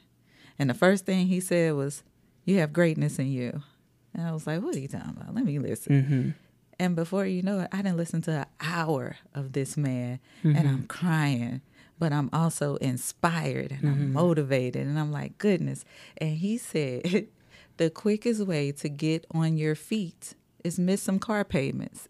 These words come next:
Speaker 1: And I bust out laughing. I'm like, "That's
Speaker 2: <laughs>
Speaker 1: very true.
Speaker 2: Mm-hmm.
Speaker 1: You miss them car payments, you're gonna be on your feet," you know, and that's
Speaker 2: Yeah.
Speaker 1: what, it, it's little things like that. You know, he also said that, um, if you,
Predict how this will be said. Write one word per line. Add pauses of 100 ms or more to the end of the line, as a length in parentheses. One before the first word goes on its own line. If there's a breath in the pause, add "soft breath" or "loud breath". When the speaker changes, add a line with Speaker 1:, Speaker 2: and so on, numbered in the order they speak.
Speaker 1:
And
I
bust
out
laughing.
I'm
like,
"That's
Speaker 2:
<laughs>
Speaker 1:
very
true.
Speaker 2:
Mm-hmm.
Speaker 1:
You
miss
them
car
payments,
you're
gonna
be
on
your
feet," (100)
you
know,
and
that's
Speaker 2:
Yeah.
Speaker 1:
what, (440 soft breath)
it,
it's
little
things
like
that.
You
know,
he
also
said
that,
um, (1160)
if
you,